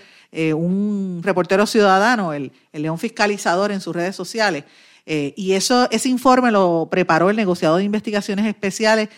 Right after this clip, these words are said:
de, del Departamento de Seguridad Pública. Ese informe supuestamente tiene cinco páginas y once anejos, pero todavía sigue siendo un secreto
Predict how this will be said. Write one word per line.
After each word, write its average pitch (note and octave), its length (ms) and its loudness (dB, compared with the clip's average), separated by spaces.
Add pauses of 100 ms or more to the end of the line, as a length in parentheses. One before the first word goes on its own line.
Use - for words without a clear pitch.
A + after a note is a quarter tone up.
(200)
de, G#3 320 2 (220)
del F3 180 0
Departamento D3+ 400 -2
de F#3+ 60 -6
Seguridad G3 480 2
Pública. G#3+ 380 2
Ese - 120 -4
informe A#3 300 -2
supuestamente A#3 580 -2
tiene A#3 280 -4 (280)
cinco D4+ 540 0
páginas A3+ 560 2
y F3 140 -10
once A3+ 280 0
anejos, G3+ 440 2 (480)
pero C4 420 2
todavía F3 340 2
sigue A#3 240 -2
siendo B3 320 -2
un A3 200 -6
secreto A3 580 -2